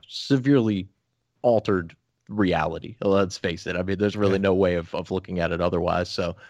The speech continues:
Speaker 1: uh, if you were going to start bringing those characters in, at least teasing one of them in this movie, I thought would have been a nice bridge. And then maybe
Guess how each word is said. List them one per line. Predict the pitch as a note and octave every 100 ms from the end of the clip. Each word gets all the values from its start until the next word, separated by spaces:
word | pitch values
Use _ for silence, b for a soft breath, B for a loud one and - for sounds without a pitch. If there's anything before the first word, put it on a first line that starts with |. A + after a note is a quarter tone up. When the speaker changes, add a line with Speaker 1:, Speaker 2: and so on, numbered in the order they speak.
| B B B
Speaker 1:
uh, | F2 F2 F2+
if | A2
you | G#2+ G2
were | F#2
going | G2 G2+ F#2
to |
start | - F#2+
bringing | F#2 F2 E2+
those | E2 -
characters | F2+ E2+ - E2
in, | F#2 E2+ F2 - -
at | G#2
least | G#2+ G2+ -
teasing | G2+ F#2+ E2
one | E2 E2+
of | E2
them | F2
in | F2
this | F2 -
movie, | F#2+ F2
I |
thought | D#2+ F2+
would | F2
have | F2+
been | F#2
a | F2+
nice | F2+ F2
bridge. | - F#2+ F#2+ F2+
And | G2+
then | G#2 G2+
maybe | G#2 G#2 F#2+ F#2